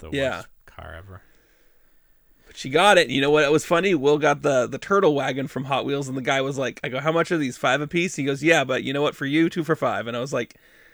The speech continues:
Speaker 2: "'Cause of the kids?" And he's like, "Yeah, the kids are great." And I'm like, "Damn it, these kids."
Speaker 1: You don't see a lot of kids. You can start bringing them everywhere.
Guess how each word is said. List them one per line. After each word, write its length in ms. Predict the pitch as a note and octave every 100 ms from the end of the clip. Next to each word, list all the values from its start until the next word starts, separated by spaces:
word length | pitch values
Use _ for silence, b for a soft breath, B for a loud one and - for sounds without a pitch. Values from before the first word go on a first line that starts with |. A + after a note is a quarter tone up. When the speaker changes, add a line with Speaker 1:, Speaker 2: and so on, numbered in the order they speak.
| b
Speaker 2:
"'Cause 180 | - F3+
of 60 | D3
the 80 | D3+
kids?" 380 | - F#3 B3 F3
And 60 |
he's 100 | D3
like, 160 | C#3 D3+
"Yeah, 180 | A3+ C#3+
the 60 |
kids 240 | - B3 F3
are 60 |
great." 300 | D3+ G3+ E3+
And 100 | -
I'm 100 | C#3+
like, 240 | C#3+ B2 - _ _
"Damn 320 | A3 C4 A3
it, 140 | - -
these 200 | C#3+ -
kids." 580 | - G#3 - - - - _ -
Speaker 1:
You 60 |
don't 100 | E2
see 120 | -
a 40 | F2
lot 120 | D2+
of 80 | D#2
kids. 240 | F2+ F2 -
You 40 |
can 80 | G2
start 160 | C3
bringing 160 | A2+ A2+
them 120 | E2+
everywhere. 480 | E2 C3+ G2 C#2+ F2